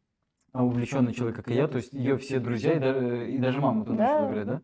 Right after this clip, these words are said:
Speaker 2: да, все умеют играть.
Speaker 1: То есть все уже умеют играть, осталось только их немножко подтолкнуть.
Speaker 2: Затащить как-то сюда.
Speaker 1: Ну,
Speaker 2: Это
Speaker 1: я наде-,
Speaker 2: сложно.
Speaker 1: я надеюсь, что ребята, а, затащатся и будут потом тащиться.
Speaker 2: Надеюсь.
Speaker 1: Так,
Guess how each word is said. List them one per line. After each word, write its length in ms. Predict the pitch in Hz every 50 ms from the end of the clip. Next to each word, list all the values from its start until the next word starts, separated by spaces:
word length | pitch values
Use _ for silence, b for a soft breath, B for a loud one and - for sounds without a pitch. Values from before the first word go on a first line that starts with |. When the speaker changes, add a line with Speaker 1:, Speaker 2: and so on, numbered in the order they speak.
| -
Speaker 2:
да, 160 | 247 254 -
все 240 | 214 - - - 226
умеют 280 | 220 214 202 208 - -
играть. 160 | 226 - -
Speaker 1:
То 60 | 127
есть 120 | 120 117 -
все 200 | - 156 160 185
уже 220 | 185 160 139 139
умеют 300 | 143 143 143 143 131 135
играть, 280 | 143 - 143 175 190 -
осталось 380 | 143 120 - 156 156 151 139 -
только 200 | 143 135 127 127
их 80 | -
немножко 380 | 147 147 151 147 135 - - -
подтолкнуть. 680 | - 127 127 - 131 127 127 143 156 185 220 233 - - -
Speaker 2:
Затащить 520 | 262 226 233 226 233 214 - - 208 -
как-то 260 | - 220 214 - 247
сюда. 360 | 226 - - 233 240 247 247 233 247 - - _ _ _ _ _ _ _ _ _ _ _ _ _ _ _ -
Speaker 1:
Ну, 360 | 127 131 139 151 143 - - -
Speaker 2:
Это 140 | - 240 -
Speaker 1:
я 140 | 127 135 143
наде-, 240 | 151 143 135 143 147 147
Speaker 2:
сложно. 100 | - 127
Speaker 1:
я 140 | 123 156 165
надеюсь, 300 | 175 156 143 151 147 143
что 160 | - - 143
ребята, 400 | 127 123 135 139 131 127 127 120 - b b b b b b b b _ _
а, 300 | - 120 117 113 117 110 120
затащатся 720 | 110 127 127 127 123 113 104 - - 107 - - 107 - _ _ _ _ _ _ _ _ _ _ _ _ -
и 120 | - 131 123
будут 200 | 117 123 113 117
потом 240 | 123 117 120 113 110
тащиться. 500 | 117 113 110 - - 107 104 - - - -
Speaker 2:
Надеюсь. 560 | 233 233 226 - - - 240 - - - _ _ _ _ _
Speaker 1:
Так, 320 | - 147 135 110 - -